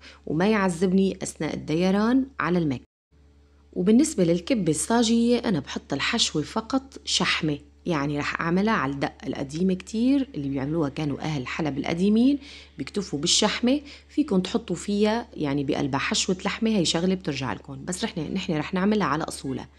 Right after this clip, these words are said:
عندي تقريبا ربع كيلو من الشحمة، حطيت لها شوية بهار ونعناع وفليفلة، بحركن مع بعضن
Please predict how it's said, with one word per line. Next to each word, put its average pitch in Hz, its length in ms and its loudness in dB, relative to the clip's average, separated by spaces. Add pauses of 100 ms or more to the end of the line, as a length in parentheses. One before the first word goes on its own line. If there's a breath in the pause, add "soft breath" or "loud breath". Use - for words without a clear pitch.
(460 loud breath)
عندي 233 260 6
تقريبا 156 400 2
ربع 170 260 2
كيلو 151 260 -2
من 131 100 0
الشحمة، 180 440 0
حطيت - 380 -6
لها 139 120 -4
شوية 190 400 -2
بهار 214 520 2
ونعناع 151 520 0
وفليفلة، 135 600 -2 (400 loud breath)
بحركن 180 380 0
مع 135 140 -2
بعضن 208 480 2